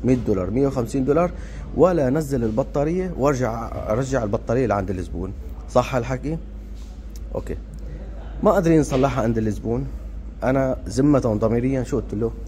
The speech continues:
"جيب البطارية"، أول شي بعتنا له inverter بداله، قلنا: "مشكلة بانفرتر"، الانفرتر ما طلع فيه مشكلة.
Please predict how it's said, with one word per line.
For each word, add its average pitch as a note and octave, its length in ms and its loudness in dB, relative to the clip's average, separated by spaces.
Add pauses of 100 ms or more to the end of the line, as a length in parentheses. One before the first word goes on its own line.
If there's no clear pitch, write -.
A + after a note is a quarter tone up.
(120)
"جيب C#3 320 0
البطارية"، D#3 640 -2 (1040)
أول B2+ 320 4
شي D3+ 140 -2
بعتنا C3 280 2
له B2 120 4
inverter G2+ 360 0
بداله، E2+ 360 -4 (600)
قلنا: B2 180 4
"مشكلة A#2 260 0
بانفرتر"، F2+ 520 -2 (140)
الانفرتر C3 380 2
ما A2 120 0
طلع F#2 180 -4
فيه F2+ 200 -6
مشكلة. - 300 -8